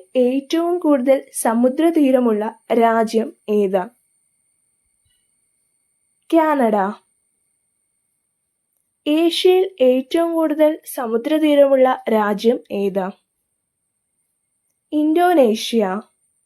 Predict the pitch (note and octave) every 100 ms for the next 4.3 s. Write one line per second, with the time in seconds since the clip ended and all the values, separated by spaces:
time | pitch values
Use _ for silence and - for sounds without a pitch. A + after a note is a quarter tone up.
0 | _ _ _ _ _ _ _ _ _ _
1 | D4 D#4 E4 F4+ F#4+ G4 - - C#4+ B3+
2 | C4 D#4 D#4+ C#4+ A#3 A#3+ - - B3 B3
3 | C4+ D#4 D#4 D#4+ - B3+ B3 A#3+ C4+ C4+
4 | C4 -